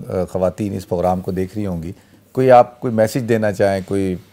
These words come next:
कि भाई किस तरीके से, और आपको यहाँ आके, यूरोप में आके, लंदन में आके आपको कैसा लगा?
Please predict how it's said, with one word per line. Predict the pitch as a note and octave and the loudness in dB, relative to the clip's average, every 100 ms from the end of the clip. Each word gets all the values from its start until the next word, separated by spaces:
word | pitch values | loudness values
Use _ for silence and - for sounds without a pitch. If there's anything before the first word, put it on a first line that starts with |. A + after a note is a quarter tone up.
| _ _ | _ _
कि | F2+ | -8
भाई | F#2+ | -8
किस | - G#2+ - | -6 -8 -2
तरीके | G2+ F#2+ G#2+ | -2 0 -4
से, | - | 0
और | G#2 G2+ | 2 6
आपको | G2+ - G#2+ | 4 2 -2
यहाँ | G#2 G2 A2+ G#2 | -2 2 4 4
आके, | G2 - F#2+ F#2 | 2 0 -2 -2
यूरोप | F2+ - F2 F#2 G2 F#2+ | -4 -8 -2 2 2 0
में | F#2+ F#2 F2 | -4 -4 -4
आके, | - F2 - F#2+ | -4 -4 -4 -4
लंदन | F2 F2 F2+ | -4 -2 -2
में | F#2 | -2
आके | E2+ E2+ F2+ | -2 -2 -2
आपको | E2+ - | -2 -6
कैसा | - F2 G2 | -4 -2 -2
लगा? | F2 E2 D#2+ | -2 -2 -6